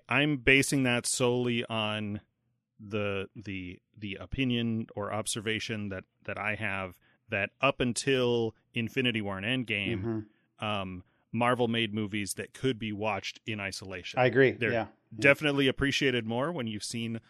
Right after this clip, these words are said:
Speaker 1: all of their context and you
Speaker 2: Yeah.
Speaker 1: get all their references, but you could pick up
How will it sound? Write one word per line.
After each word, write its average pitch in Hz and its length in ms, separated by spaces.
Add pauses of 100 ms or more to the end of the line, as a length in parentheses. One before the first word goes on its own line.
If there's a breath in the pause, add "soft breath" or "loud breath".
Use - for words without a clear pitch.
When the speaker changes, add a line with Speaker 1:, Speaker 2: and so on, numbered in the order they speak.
(200)
Speaker 1:
all 117 160
of 107 80
their 104 120
context 131 560
and 117 80
you 113 80
Speaker 2:
Yeah. 107 40
Speaker 1:
get 110 80
all 107 140
their 98 120
references, 131 580
but 107 400 (440)
you 139 220
could 123 200
pick 139 260
up 131 220